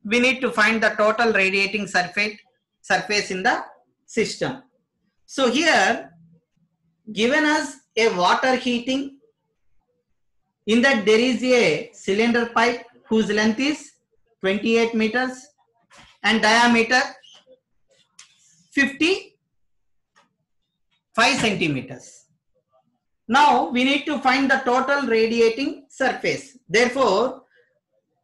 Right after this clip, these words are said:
the cylinder pipe radiates from the curved surface area and not from the ends. Therefore, we need to find the curved surface area of the cylinder whose height is twenty-eight meters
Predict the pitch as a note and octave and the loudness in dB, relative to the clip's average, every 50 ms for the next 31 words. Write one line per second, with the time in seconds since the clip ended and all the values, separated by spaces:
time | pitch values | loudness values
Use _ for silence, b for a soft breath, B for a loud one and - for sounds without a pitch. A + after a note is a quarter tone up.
0 | _ D#3+ G3 G#3 G#3 - A3+ A3 A#3+ C#4 C#4+ C#4+ C#4+ D4+ - - - C4+ B3+ C4 | _ -2 0 0 0 0 0 0 0 0 2 2 2 2 2 0 0 0 0 0
1 | C4+ C4 - - A3 G#3 A3+ A#3+ A#3 B3+ C4 C4+ C4 B3+ - - - - B3 B3 | 0 -2 -2 0 2 2 2 2 4 2 2 2 2 0 -4 -10 -8 -4 -2 -2
2 | B3 B3 C4 B3+ G#3+ F3 D#3 D#3+ D#3+ - - - - F#3+ G3 A3+ A#3+ B3 B3 - | 0 0 2 2 2 2 2 0 -2 -6 -10 -6 -2 -2 0 0 0 -2 -2 -2
3 | A#3+ A#3 A3 - B3 A#3 A#3 A3+ - A3+ G#3 G#3 G#3 G#3+ G#3+ A3+ A#3 A#3 A#3+ - | -2 -2 -2 -2 0 0 0 0 2 0 2 2 2 0 2 2 2 2 0 0
4 | F#3+ F#3+ G3 F#3+ F#3+ F#3+ A3 A#3+ A#3 - - A3+ A3 A3+ A3 C4+ C#4 - - B3+ | -2 -4 -2 0 0 2 2 0 0 -4 -6 -4 -4 -2 -4 -4 -6 -6 -6 -4
5 | C4+ C#4 A#3+ F3 - - - _ _ _ _ _ - G#3+ B3 C4 B3+ C4 C4+ C4 | -2 -2 -2 -4 -6 -12 -20 _ _ _ _ _ 2 2 2 2 2 0 0 0
6 | A#3+ G#3+ A#3 A3+ A#3+ C#4 C#4 C#4 C4+ A#3 - A#3 A3+ B3 B3+ B3 C4 A#3+ - - | 0 2 2 2 2 0 -2 -4 -6 -4 -2 -2 0 0 0 0 -2 -4 -2 -2
7 | G#3 A3 A#3 C4 B3+ - - B3 A#3 A#3 - A#3+ A#3 A3 - - G#3+ G#3 G3+ G#3 | -2 0 0 -2 -4 -4 -4 -6 -6 -4 -4 -2 -4 -2 -2 -2 -2 0 0 0
8 | G#3+ G#3 G#3 G#3 G#3 B3+ A#3+ - - G3+ G3 G#3 G#3 G3+ F#3 F#3 D3+ - - - | 0 0 0 0 -2 -4 -4 -4 -4 -2 -2 -2 -2 -2 -2 -2 -2 -2 -6 -12
9 | _ _ _ _ _ _ _ _ _ _ _ _ _ _ - A#3 C4 C4 - G3+ | _ _ _ _ _ _ _ _ _ _ _ _ _ _ -2 0 0 0 -2 -4
10 | - - A3+ A3+ B3 A#3 C4+ C4 A#3+ - - G3+ F3 - F#3 F#3+ G3+ G3+ A3+ A3+ | -4 0 0 0 0 0 -2 -2 -4 -2 -4 -6 -6 -4 -4 -4 -4 -2 0 2
11 | A3+ A3+ A3+ A3+ - G#3 G3+ F#3 F#3 A#3+ C4+ D4 | 4 4 4 2 0 -2 -4 -2 0 -2 -2 -2